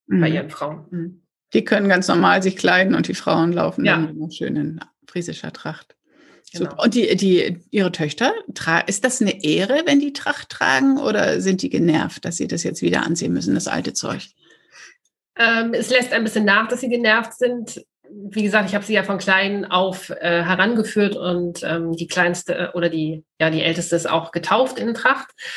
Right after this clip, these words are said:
Speaker 1: Ähm, aber, äh, es wird jetzt besser. So, es ist kein, also für Kinder, glaube ich, nicht unbedingt angenehm zu tragen, weil dieses, äh, diese Kopfbedeckung so, so stramm am Kopf sitzt und auch drückt.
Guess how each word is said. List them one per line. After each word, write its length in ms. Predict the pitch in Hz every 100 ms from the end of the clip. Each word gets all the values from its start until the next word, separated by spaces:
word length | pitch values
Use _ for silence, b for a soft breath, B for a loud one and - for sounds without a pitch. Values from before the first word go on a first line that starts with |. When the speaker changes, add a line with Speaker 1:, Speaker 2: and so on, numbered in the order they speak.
| B B B B
Speaker 1:
Ähm, 720 | 208 208 202 202 202 - - _ _ _ _ - -
aber, 720 | 226 220 208 196 185 180 190 - -
äh, 300 | 196 185 -
es 160 | 214 190
wird 120 | 202
jetzt 180 | 190 -
besser. 360 | 175 170 147 160
So, 180 | 180
es 140 | 170 190
ist 300 | 220 - - - -
kein, 540 | - 208 214 214 202 - B _
also 140 | 185 180
für 120 | 202
Kinder, 320 | 233 262 233
glaube 200 | 214 202
ich, 120 | 202
nicht 220 | 214 202
unbedingt 380 | - 202 190 185
angenehm 320 | 180 226 220
zu 100 | 214
tragen, 240 | 214 196 190
weil 100 | 185
dieses, 560 | 175 175 - - - -
äh, 180 | - 160
diese 180 | 175 180
Kopfbedeckung 640 | 220 220 196 180 165 170
so, 320 | 165 170 165
so 120 | 156 175
stramm 280 | 156 202
am 160 | 208 185
Kopf 260 | - 214 -
sitzt 220 | 196 -
und 120 | 156
auch 140 | -
drückt. 380 | - 220 254 -